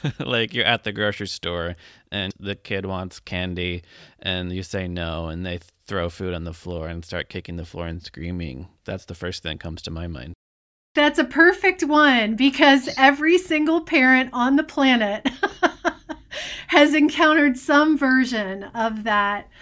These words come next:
Speaker 2: scenario. And mine was at Target, but <laughs> yeah, so w-, w-, that is a common parenting challenge. So when your child throws a tantrum, they want candy, candy, you've said no,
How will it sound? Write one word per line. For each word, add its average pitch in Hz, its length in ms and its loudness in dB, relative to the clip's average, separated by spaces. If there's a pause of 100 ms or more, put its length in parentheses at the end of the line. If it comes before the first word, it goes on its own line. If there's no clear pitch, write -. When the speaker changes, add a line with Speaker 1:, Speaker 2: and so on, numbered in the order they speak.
(160)
Speaker 2:
scenario. 196 960 0 (120)
And 240 180 -2
mine 277 200 4
was 285 140 4
at 262 140 -4
Target, 202 640 -4
but 233 220 -4 (640)
<laughs> - 400 -6 (100)
yeah, 262 320 6
so 269 200 -2
w-, 254 320 -6
w-, 247 240 -14 (120)
that 254 280 2
is 254 160 0
a 226 140 -2
common 269 600 0
parenting 233 800 -2
challenge. 190 760 -6 (440)
So - 680 2
when 285 680 2
your 247 340 2
child 226 800 4
throws 247 540 2
a 262 60 -2
tantrum, 202 800 -4
they 226 140 2
want 262 260 4
candy, 214 640 -4
candy, 233 460 -2
you've 220 340 -2
said 214 340 -2
no, 185 500 -6